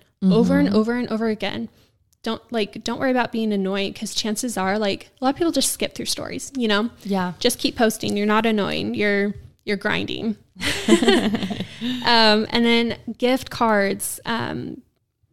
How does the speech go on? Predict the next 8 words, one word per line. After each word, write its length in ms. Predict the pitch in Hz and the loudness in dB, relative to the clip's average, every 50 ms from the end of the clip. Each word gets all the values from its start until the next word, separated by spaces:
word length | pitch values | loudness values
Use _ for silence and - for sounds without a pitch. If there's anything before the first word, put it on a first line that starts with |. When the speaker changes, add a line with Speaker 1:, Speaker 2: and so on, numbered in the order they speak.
| _ _ _ - | _ _ _ 0
Speaker 1:
again, 300 | 247 233 214 202 196 196 | 2 2 2 2 0 -2
giving 260 | 185 226 214 226 233 | -2 -2 0 0 0
the 80 | 233 | 0
gift 220 | - 214 214 - 240 | 0 -2 -2 -4 -6
of 100 | 220 202 | -4 -2
an 140 | 226 214 214 | -2 -2 -2
experience. 960 | - - - - - - 202 208 - - - - - - - - - - - - - - - - | -2 -4 -6 -8 -6 -8 -6 -6 -6 -8 -10 -10 -12 -10 -8 -8 -8 -8 -10 -16 -18 -16 -6 -6
Speaker 2:
Absolutely. 760 | 180 180 - - - 180 170 - - - 160 - 180 170 | -4 -4 -6 -8 -10 -10 -10 -8 -8 -6 -6 -4 -6 -6